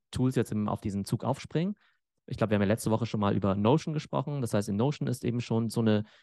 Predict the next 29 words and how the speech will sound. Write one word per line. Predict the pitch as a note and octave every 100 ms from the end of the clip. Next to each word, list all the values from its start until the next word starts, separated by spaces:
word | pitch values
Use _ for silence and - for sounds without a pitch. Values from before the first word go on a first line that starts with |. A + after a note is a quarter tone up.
| _ _ _
G | - B2
P | A2+
T, | A2 - A#2 A2 -
ja, | G2+ F#2 - _
Schnittstelle | - C#3+ - C3 B2
drin. | G2 B2 C#3+ F3 D#3+
Das | -
heißt, | G#2 -
du | -
kannst | G#2
eben | G#2 F#2+
Chat | G#2
G | -
P | G2+
T, | F2+ D#3+ F3 - _ _ _ _
ähm, | G#2+ G#2 G#2+
über | A2+ G2+ G2
Notion | A2+ D3 C#3
nutzen. | C3+ - C#3+ C#3 - _ _
Wir | A2+
haben | G2+
ja | G2+
auch | G2
über | G#2+ F#2+ F#2+ G2+
diese | - G2+ F2+
Snapchat-Anbindung | F2+ C#3+ C#3 C#3 B2+ B2+ B2 A2+
gesprochen, | - A2 G#2+ A2+
über | F#2+
Spotify. | F2+ C#3 C3+ - B2 A#2+